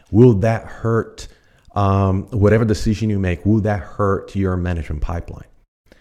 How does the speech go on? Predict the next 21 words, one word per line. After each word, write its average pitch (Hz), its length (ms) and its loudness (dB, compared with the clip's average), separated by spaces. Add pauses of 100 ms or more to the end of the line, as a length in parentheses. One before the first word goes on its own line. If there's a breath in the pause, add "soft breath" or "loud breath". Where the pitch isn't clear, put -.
(160 soft breath)
So - 160 -2
those 107 360 0
are 104 140 0
the 82 120 -8
questions 87 540 -8
that 82 320 -10
you 104 140 -2
as 82 140 -6
a 80 80 -8
small 92 320 -8
and 82 100 -10
mid-sized 82 460 -12
business 104 300 -6
have 90 240 -8
to 92 80 -8
take - 260 -8
in 82 60 -8
consideration 87 720 -8
in 85 60 -10
terms 95 320 -10
of, 87 240 -6